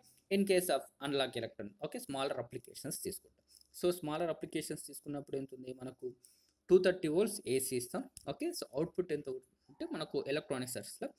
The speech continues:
twelve volts or సిక్స్ volts అనేది ఉంది. So అక్కడ milli యాంప్స్‌లో మనకు voltage ఉంది, ఓకే.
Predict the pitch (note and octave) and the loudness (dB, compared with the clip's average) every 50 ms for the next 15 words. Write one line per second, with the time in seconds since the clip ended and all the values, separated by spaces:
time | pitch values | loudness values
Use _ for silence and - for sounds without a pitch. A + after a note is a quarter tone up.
0 | _ - - - _ _ _ - F3 F3 G3 G3 G3 F#3+ G3+ A#3+ C4 - - C#3 | _ -20 -20 -20 _ _ _ 4 6 8 8 6 6 6 4 2 2 -2 -4 -4
1 | E3+ - - _ _ - _ _ _ _ _ _ _ - - F#3 F3+ - - B2 | -4 -4 -6 _ _ -20 _ _ _ _ _ _ _ 0 2 2 2 2 0 0
2 | A#2+ C3 F#3 - - D#2 A2 F#3 G3 - - - _ _ _ _ _ - - F3 | -2 -2 -2 -2 -6 -4 -2 -2 -2 -2 -4 -8 _ _ _ _ _ 0 0 0
3 | F3 - F3+ F3 - - - _ - D#3 E3+ G#3 A3+ B3 C4 - - C#3 C3+ C3+ | 2 2 0 0 0 -4 -10 _ -4 0 2 2 2 2 0 -2 -4 -4 -4 -4
4 | C3 B2+ - - - B2+ B2+ B2+ B2+ - C3 C3 A#2+ A#2+ B2 - B2 B2 B2 - | -4 -6 -8 -12 -8 -6 -6 -6 -6 -6 -8 -8 -8 -8 -8 -10 -10 -10 -10 -12
5 | _ B2+ B2 A#2+ B2 A#2 A#2+ F3+ - - - - _ _ _ _ - D3 - - | _ -8 -8 -6 -6 -6 -6 -6 -6 -8 -12 -20 _ _ _ _ -6 -4 -2 -2